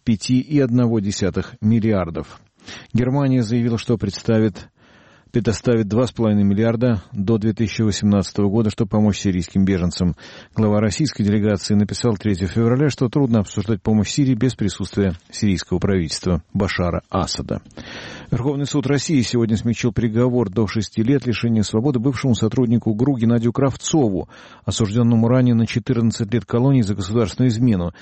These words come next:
Защита в своей жалобе просила отменить приговор Мосгорсуда и оправдать Кравцова либо провести новое судебное разбирательство. В ходе вынесения приговора судья также лишил Кравцова звания подполковника, отметив, что совершённые им преступления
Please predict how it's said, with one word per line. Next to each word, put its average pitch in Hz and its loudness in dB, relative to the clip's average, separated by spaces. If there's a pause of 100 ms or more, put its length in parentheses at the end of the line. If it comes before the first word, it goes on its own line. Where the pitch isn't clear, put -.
(320)
Защита 123 0
в - -10
своей 117 0
жалобе 120 2
просила 120 0
отменить 135 2
приговор 107 0
Мосгорсуда 110 0 (380)
и 156 0
оправдать 160 2
Кравцова 143 0
либо 135 2
провести 120 0
новое 113 4
судебное 107 0
разбирательство. 113 0 (280)
В - -16
ходе 110 0
вынесения 113 2
приговора 123 2
судья 117 -2
также 117 0
лишил 123 0
Кравцова 127 0
звания 117 0
подполковника, 123 0
отметив, 117 -2
что 117 0
совершённые 110 0
им 101 0
преступления 131 0